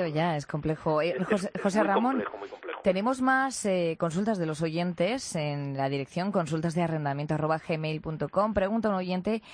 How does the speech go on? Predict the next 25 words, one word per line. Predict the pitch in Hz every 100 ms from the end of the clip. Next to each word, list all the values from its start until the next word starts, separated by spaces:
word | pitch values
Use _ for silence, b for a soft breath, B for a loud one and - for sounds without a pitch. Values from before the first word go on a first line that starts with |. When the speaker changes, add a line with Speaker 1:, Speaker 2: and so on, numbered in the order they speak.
| B B
Speaker 2:
acabo | - 190 233 262 262
de | 233
alquilar | 220 196 202 196
una | 190
vivienda, | 180 175 196 220 233 208
pero | 214 233 202
se | - 196
me | 190 226
ha |
olvidado | 254 220 220 202
poner | 180 185
en | 214
el | 180
contrato | 165 160 160 226
el | 208
plazo | 180 190 269
de | 247
duración. | 190 160 - 185 262 262 175 - _ _ B B B B - _
¿Esto | 202 -
de | 196
qué | 185
manera | 170 165 165
le | 165
puede | 165 156
afectar? | 143 147 185 269